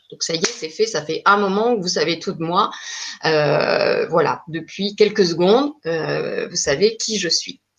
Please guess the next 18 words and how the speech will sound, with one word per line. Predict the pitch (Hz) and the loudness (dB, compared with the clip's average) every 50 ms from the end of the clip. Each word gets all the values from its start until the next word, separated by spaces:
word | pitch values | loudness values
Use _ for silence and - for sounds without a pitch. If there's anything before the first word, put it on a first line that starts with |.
| - - - - - - | -18 -16 -14 -14 -4 0
Donc | 214 220 214 | 2 4 6
la | 254 269 269 | 6 4 4
posture, | 269 254 240 - - - - 294 339 330 302 | 2 2 0 0 -2 -4 -6 -6 -4 -2 0
je | 240 220 | 0 0
dis | 190 202 233 226 | 0 0 -4 -6
souvent, | - - 202 185 202 262 294 339 349 349 359 - _ - | -6 -6 -6 -4 -4 -2 -2 -2 -4 -6 -8 -6 _ 0
euh, | 175 170 160 - - - - - - - | 0 2 2 0 -2 -4 -8 -10 -6 -2
elle | 175 185 | 2 2
a | 202 196 | 2 4
besoin | 190 240 240 262 277 254 | 4 2 2 2 2 2
d'être | 220 202 202 - - 202 | 2 2 0 0 -2 -2
stable | - - - 285 285 262 226 | -2 0 2 2 2 2 0
sans | 220 - 240 220 214 | -2 -2 -2 0 2
être | 233 233 226 208 - 185 | 0 0 0 -4 -12 -14
rigide. | 175 - 196 233 240 202 175 165 151 147 - | -10 -4 0 0 0 0 0 -4 -6 -6 -6
Parce | - 175 - | -4 -4 -2
qu'en | - 247 247 247 | 0 0 -2 0
fait, | - - 320 339 | 0 -2 -2 -2